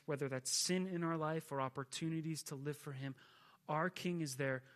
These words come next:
for us. And I've heard it said, we worship our way away from God,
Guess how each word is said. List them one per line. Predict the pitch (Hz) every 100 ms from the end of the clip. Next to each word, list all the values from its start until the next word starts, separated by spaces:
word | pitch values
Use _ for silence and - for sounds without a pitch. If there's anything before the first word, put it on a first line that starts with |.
| -
for | - 139 139
us. | 131 127 - - - - - -
And | 160
I've | 160
heard | 202 208
it | -
said, | 185 175 139 - _ _ _
we | 156 165
worship | 151 190 226 220
our | 196
way | 160 160 165
away | 135 127 151
from | 190 214 196
God, | 185 185 214